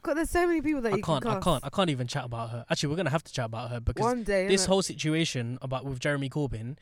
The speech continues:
Speaker 1: Yeah.
Speaker 2: like, can you, can you imagine t-, Tony Blair
Speaker 1: Yeah.
Speaker 2: having an egg being thrown at him?
Speaker 1: I mean, <laughs>
Speaker 2: Or
Speaker 1: Tony
Speaker 2: Ed
Speaker 1: Blair
Speaker 2: Miliband.
Speaker 1: wouldn't go to. Uh, I definitely think Tony Blair wouldn't go to Abu Hamza Mosque
Speaker 2: No, he wouldn't.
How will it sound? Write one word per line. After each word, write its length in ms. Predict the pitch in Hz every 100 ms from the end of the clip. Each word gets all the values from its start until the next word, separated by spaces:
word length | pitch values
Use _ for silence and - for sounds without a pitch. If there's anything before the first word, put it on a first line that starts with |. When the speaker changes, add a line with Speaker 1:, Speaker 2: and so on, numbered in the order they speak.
| -
Speaker 1:
Yeah. 280 | 185 175 165
Speaker 2:
like, 320 | 151 139 - - _ _ _ _ _ _ _
can 140 | - 233
you, 160 | 285
can 140 | 214 240
you 100 | 269
imagine 400 | 233 233 147 135
t-, 120 | - -
Tony 300 | 185 196 202
Blair 460 | 143 190 127 117 147 -
Speaker 1:
Yeah. 280 | 196 180 170
Speaker 2:
having 240 | 175 165
an 100 | 160 -
egg 220 | 185 135
being 180 | 143 143
thrown 200 | 170 156
at 120 | 120
him? 140 | 120 123 - -
Speaker 1:
I 140 | 302
mean, 400 | 339 370 359 349 932 988 - 784 466 -
<laughs> 540 | 453 - - - -
Speaker 2:
Or 100 | 190
Speaker 1:
Tony 200 | - 214
Speaker 2:
Ed 40 | 220
Speaker 1:
Blair 220 | 294 339
Speaker 2:
Miliband. 80 | -
Speaker 1:
wouldn't 260 | 349 285
go 180 | 294 302
to. 400 | - 285 254 233 - - 208 -
Uh, 140 | 214
I 120 | 208
definitely 400 | 208 285 - 262
think 300 | 240 208 185
Tony 220 | - 226 214
Blair 220 | 208 196
wouldn't 180 | 185 185
go 120 | 190
to 100 | -
Abu 180 | 175 180
Hamza 340 | 196 196 185 175
Mosque 360 | 170 170 -
Speaker 2:
No, 160 | 175 165
he 100 | 151
wouldn't. 240 | 202 196